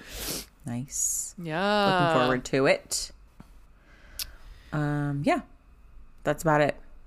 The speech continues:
Speaker 1: That's what's up.
Speaker 2: And you can find us a whole bunch of different places. We're not re-
Speaker 1: You can.
Speaker 2: reciting
Speaker 1: Check the
Speaker 2: them
Speaker 1: show
Speaker 2: off.
Speaker 1: notes,
Speaker 2: Yep.
Speaker 1: please. Um,
Speaker 2: Check out our YouTube.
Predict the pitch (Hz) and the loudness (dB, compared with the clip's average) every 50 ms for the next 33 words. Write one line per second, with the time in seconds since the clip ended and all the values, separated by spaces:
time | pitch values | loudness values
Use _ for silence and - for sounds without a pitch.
0 | - - - - - - - - 147 143 143 - - 165 151 - 175 165 147 - | -20 -20 -20 -20 -18 -16 -4 0 0 0 0 0 -4 -4 0 2 2 2 2 0
1 | - - - - - - - - - - - 233 226 240 - 294 247 - 247 220 | -4 -10 -14 -12 -14 -14 -14 -14 -14 -2 0 0 2 2 2 0 0 2 2 2
2 | 214 220 208 196 208 202 196 202 202 - - 208 - - 196 190 - 190 190 - | 2 0 -2 -2 -2 0 0 0 -2 -2 -6 -8 -8 -8 -4 -2 0 0 0 0
3 | 196 185 185 170 165 160 165 165 165 165 156 - 156 139 123 120 120 - - - | -2 -4 -4 -2 -2 -4 -2 -2 -2 -2 -2 0 0 0 0 0 0 -2 -4 -2
4 | - 175 175 202 170 160 185 170 170 165 139 131 127 127 123 127 - - - - | 0 4 4 4 4 4 2 2 4 4 4 4 4 2 2 0 -2 -8 -10 -4
5 | - 143 135 139 139 135 139 139 - - - - - - - 139 143 139 135 135 | 0 2 2 4 4 2 2 0 0 -2 -4 -6 -8 -2 0 2 4 4 4 4
6 | 131 - - 262 254 254 214 214 - 240 240 240 233 226 220 202 208 226 214 - | 4 4 4 4 4 4 4 4 4 4 4 6 4 4 2 2 0 0 0 0
7 | - 262 262 262 262 262 254 285 262 233 | 0 2 4 4 2 2 0 -2 -4 -4